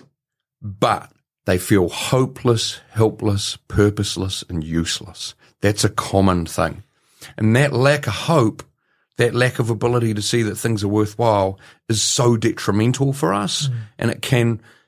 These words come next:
Speaker 1: you know, lead to really negative choices that there's no coming back from.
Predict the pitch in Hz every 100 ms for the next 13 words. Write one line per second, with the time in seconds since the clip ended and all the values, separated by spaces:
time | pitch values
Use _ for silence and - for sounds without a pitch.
0 | - 117 117 117 117 139 135 123 117 107
1 | 110 127 135 135 139 127 113 - _ _
2 | _ _ _ _ 139 160 175 190 170 165
3 | 135 - 139 143 151 139 131 104 101 110
4 | 110 113 117 117 - 120 104 95 127 139
5 | - 104 71 -